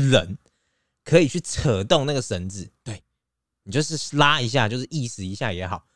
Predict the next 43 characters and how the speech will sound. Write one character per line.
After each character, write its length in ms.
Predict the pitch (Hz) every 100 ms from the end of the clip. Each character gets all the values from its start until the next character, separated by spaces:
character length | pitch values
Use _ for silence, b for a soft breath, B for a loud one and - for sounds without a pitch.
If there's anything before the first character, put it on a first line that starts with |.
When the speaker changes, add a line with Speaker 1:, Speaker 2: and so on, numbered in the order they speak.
| _ _ -
Speaker 1:
你 80 | 156
就 140 | 180
可 140 | 165 160
以 80 |
分 320 | 123 - 165 170
到 140 | 160
那 180 | 147 160
一 80 | 165
次 180 | -
的 80 | 120
渔 160 | 98 95
获。 220 | 104 110 - _
Speaker 2:
哦， 80 | -
可 120 | 254
以 60 | 226
混 340 | - 233 180
分 260 | 180 190 190
哦。 240 | 127 - _
Speaker 1:
哎。 280 | 110 110 104
Speaker 2:
可 100 | 202
以 60 | 214
躺 260 | - 143
分 160 | 131 175
就 100 | 180
对 160 | 180 151
了。 80 |
Speaker 1:
哎， 40 | 127
可 60 |
以 40 | 123
躺 80 | 127
分。 120 | 226
Speaker 2:
就 60 |
是 80 | 196
我 120 | 196
只 100 | 196
要 260 | 180 220 175
我 120 | 170 202
有 80 |
去 100 | 139
摸 220 | 185 180 180
到 160 | 185
绳 240 | 143 123 135
子， 260 | 127 95